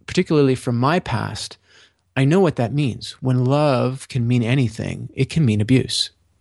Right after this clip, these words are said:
And that's a point where people need to just back away. And that's what I did.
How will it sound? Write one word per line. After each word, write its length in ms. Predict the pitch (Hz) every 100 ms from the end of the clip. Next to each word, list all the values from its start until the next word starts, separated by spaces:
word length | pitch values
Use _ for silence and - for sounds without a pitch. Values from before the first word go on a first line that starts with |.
| _ _ _ _ _ _ _ _ _ _ _
And 180 | 127 131
that's 260 | 120 165 -
a 40 |
point 340 | - 135 127 127
where 140 | 135
people 360 | 131 135 135 123
need 240 | 123 120
to 80 | 131
just 260 | 117 110
back 260 | 113 98 -
away. 320 | 120 147 95
And 100 | 113
that's 200 | 151 -
what 100 | 208
I 60 | 196
did. 320 | 262 -